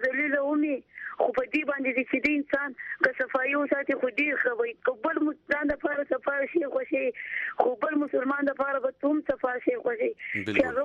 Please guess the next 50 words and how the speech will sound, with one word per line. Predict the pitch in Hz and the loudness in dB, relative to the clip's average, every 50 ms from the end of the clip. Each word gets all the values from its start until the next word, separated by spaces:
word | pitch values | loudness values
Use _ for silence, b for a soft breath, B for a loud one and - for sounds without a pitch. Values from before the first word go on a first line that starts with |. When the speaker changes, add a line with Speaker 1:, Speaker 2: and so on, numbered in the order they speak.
| 285 285 | 0 -2
Speaker 1:
مسلمان | - - 269 262 269 277 285 285 | 0 -2 -2 0 0 -2 0 0
ته | 285 269 - | -2 0 0
ته | 285 277 - | -4 -2 -2
صفا | 269 - - 277 277 277 - | -2 -2 0 0 0 0 0
شی | - 277 269 277 | 0 0 2 0
ورکړې، | 277 285 277 277 240 B B B B B B B B | -2 0 -2 -2 -2 B B B B B B B B
چې | B - | B 2
ته | - 311 | 2 2
د | 269 294 277 277 | 2 -2 -4 0
هغه | - 294 294 294 - | 0 -2 -2 0 -2
کمه | 302 294 294 285 262 247 | -2 0 0 -2 0 0
غواړې | 269 302 302 302 285 269 - | -2 0 0 -2 -2 0 0
چې | - 262 262 | 0 0 0
هغه | 262 247 277 277 220 | 0 -2 -4 -2 0
دې | 294 294 277 269 254 - - - | -2 -2 -2 -4 -6 -4 -4 -2
خرن | - 277 285 302 294 285 - | -2 0 0 0 0 0 0
شی | 294 277 277 | 0 0 0
ورکړم، | 285 277 - - 269 254 233 - | -2 -4 2 2 2 2 2 -2
خپل | - - 269 269 - 285 | 0 0 0 2 2 -2
ځان | 269 269 262 | -2 -2 -4
له | 254 240 - | -6 0 0
صفا | 247 233 - 269 254 254 240 | -2 0 0 0 0 2 2
و-، | 240 226 220 233 | 2 2 2 0
وساتم. | 240 - - 220 214 - - 214 - B B B B B B B B B - | 0 0 -2 -2 0 0 -2 -2 -2 B B B B B B B B B 2
نو | 240 240 233 | 2 2 0
هغه | 226 254 277 285 | 0 0 0 0
به | 285 | 0
الله | 277 285 285 285 277 - | 0 -2 -2 -2 -2 -2
پاک | 294 285 277 - - | -2 -2 -2 -2 -2
تعالی | - 294 285 285 277 269 | 0 0 2 0 0 0
هغه | 254 - 262 262 247 - - | 0 -2 -2 -2 -2 0 2
خرن | 285 277 294 294 285 - | 2 4 4 2 2 2
شی | 285 294 | 2 0
وساتي | 311 302 - 554 554 - - 262 240 B B B B B B - | 2 2 0 0 -2 0 -2 -2 -2 B B B B B B 0
او | 247 254 254 - | 0 2 2 0
صفا | 254 254 - 285 285 277 - | 0 2 0 0 0 0 0
شي، | - - | -2 -4
په | - _ 269 262 | 0 _ -2 0
هغه | 247 254 247 - | 0 -2 0 0
خرن | - 285 302 311 294 285 - | 0 2 2 0 0 0 0
شي | 320 285 | -2 -2
کې | - 285 254 | 0 -2 -4
به | 254 - - - - - - - - 240 233 - | -4 -4 -8 -10 -6 -6 -2 0 0 0 2 0
بل | 294 285 269 277 | 0 0 0 -2
مسلمان | 269 - - - 269 285 277 277 | -2 0 0 0 0 0 0 0
ته | - 262 | -2 0
الله | 254 269 269 269 - 254 | 0 0 -2 0 0 0
صف-، | 247 - - - - - - B B B B B B - - - - | 0 0 0 -2 -2 -2 -2 B B B B B B -12 0 2 2
صفایي | 247 247 - 247 240 254 285 | 2 2 0 -2 0 0 0
واچوي. | 285 254 247 220 202 - - - 202 196 190 - | 0 0 0 -2 -4 -4 -2 -2 0 0 0 -4